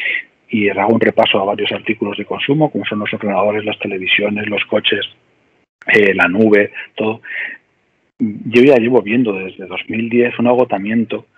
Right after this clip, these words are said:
de, la, de, de, de toda esta capacidad de fabricación y cada vez hay menos fábricas y se van juntando y no acaban de aumentar la producción. Yo,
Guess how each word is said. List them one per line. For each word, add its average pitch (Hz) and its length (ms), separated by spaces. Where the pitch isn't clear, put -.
de, 101 240
la, 92 440
de, 95 240
de, 98 200
de 104 220
toda 110 220
esta 113 180
capacidad 104 460
de 110 80
fabricación 113 720
y 117 40
cada 92 200
vez 104 160
hay 107 80
menos 101 260
fábricas 123 400
y 110 100
se 110 60
van 104 200
juntando 123 460
y 113 60
no 110 80
acaban 110 320
de 101 160
aumentar 104 480
la 104 120
producción. 101 520
Yo, 123 80